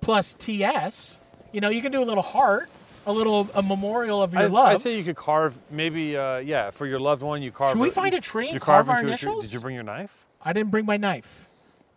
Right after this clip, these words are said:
Speaker 2: I didn't bring a knife either, but I would
Speaker 1: We were
Speaker 2: carve our
Speaker 1: given a
Speaker 2: initials.
Speaker 1: knife. We were given a beautiful little gift.
Speaker 2: Yeah, we
Speaker 1: Do we
Speaker 2: got a
Speaker 1: have a,
Speaker 2: knife.
Speaker 1: anybody
Speaker 2: Someone got
Speaker 1: have
Speaker 2: a
Speaker 1: a
Speaker 2: knife.
Speaker 1: pocket knife?
Speaker 2: We should, we should carve our name
Speaker 1: Yeah,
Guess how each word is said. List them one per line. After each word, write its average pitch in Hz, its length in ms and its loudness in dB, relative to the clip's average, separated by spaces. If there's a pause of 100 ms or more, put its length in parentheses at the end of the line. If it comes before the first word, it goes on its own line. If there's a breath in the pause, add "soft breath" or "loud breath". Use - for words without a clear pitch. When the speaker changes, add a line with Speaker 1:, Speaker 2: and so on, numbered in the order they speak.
(680)
Speaker 2:
I 104 100 -12
didn't 104 100 -10
bring 90 140 -12
a - 20 -14
knife 80 240 -14
either, 82 160 -12
but 85 160 -10
I 117 120 -2
would 175 120 -2
Speaker 1:
We 202 100 4
were 214 100 6
Speaker 2:
carve 196 100 0
our 254 60 4
Speaker 1:
given 370 180 0
a 202 40 2
Speaker 2:
initials. 147 200 -2
Speaker 1:
knife. 165 160 -6
We 233 60 2
were 208 80 4
given 226 200 -2
a 202 60 -2
beautiful 202 380 -2
little 185 240 -2
gift. 170 400 -8 (100)
Speaker 2:
Yeah, 170 140 -10
we 208 60 -10
Speaker 1:
Do 208 80 2
we 285 60 4
Speaker 2:
got 403 60 2
a 392 40 0
Speaker 1:
have - 0 -
a, - 20 -4
Speaker 2:
knife. - 120 -8
Speaker 1:
anybody 269 160 0 (140)
Speaker 2:
Someone 359 60 0
got 349 80 4
Speaker 1:
have 359 80 0
Speaker 2:
a - 20 -4
Speaker 1:
a - 40 -6
Speaker 2:
knife. - 60 -10
Speaker 1:
pocket 359 240 0
knife? 403 440 -10
Speaker 2:
We 175 100 -6
should, 175 300 -4
we 156 160 -8
should - 180 -8
carve 135 240 2
our 113 80 -4
name 107 160 -6
Speaker 1:
Yeah, 185 80 4